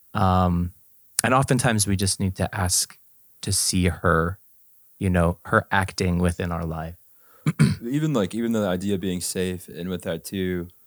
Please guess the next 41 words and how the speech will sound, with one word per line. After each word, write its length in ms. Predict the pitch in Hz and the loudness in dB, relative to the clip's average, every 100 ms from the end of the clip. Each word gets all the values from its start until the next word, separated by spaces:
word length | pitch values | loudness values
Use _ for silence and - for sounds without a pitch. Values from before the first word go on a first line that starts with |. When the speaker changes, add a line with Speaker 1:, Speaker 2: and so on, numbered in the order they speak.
| _ _ _ - | _ _ _ -8
Speaker 2:
um, 480 | 85 82 73 58 - _ _ _ | -4 -4 -6 -10 -18 _ _ _
I'm 80 | - | -14
trying 200 | - 78 | -10 -10
to 40 | |
say 180 | - 78 | -10 -10
with 160 | 80 - | -10 -10
this, 300 | 69 87 - _ _ _ | -14 -14 -18 _ _ _
but, 80 | 101 | -2
like, 80 | 107 | 0
there 100 | 131 | 2
can 80 | 147 | 4
be 80 | 147 | 2
a 40 | |
sense 200 | 147 123 | 0 -2
too, 100 | - | 0
like, 100 | 113 | 0
when 60 | 104 | 0
we 60 | 104 | -2
talk 120 | 98 | -4
about, 100 | 98 | -6
like, 100 | 87 | -6
the, 80 | 87 | -6
like, 200 | 82 90 | -8 -8
an, 120 | 92 | -8
like, 280 | 87 92 90 | -6 -6 -6
an 60 | - | -8
overly 360 | 95 98 92 | -6 -4 -6
pious 460 | - 87 80 82 - | -6 -6 -6 -6 -10
approach, 640 | - 85 80 90 - - _ _ _ _ _ | -12 -8 -8 -8 -12 -20 _ _ _ _ _
um, 460 | - 82 80 65 87 _ _ _ | -10 -8 -6 -8 -12 _ _ _
that, 120 | 104 | 0
like, 220 | 101 98 | 2 2
you're 100 | 110 110 | 4 4
actually 220 | 107 117 | 4 0
not 140 | 107 | 0
really, 140 | 104 98 | 2 0
like, 220 | 95 85 | 0 -2
bringing 300 | 98 92 90 | -6 -4 -4
yourself 500 | 85 - 90 87 - | -4 -4 -4 -6 -6
with 200 | 78 - | -12 -6
it. 240 | 95 98 | -6 -6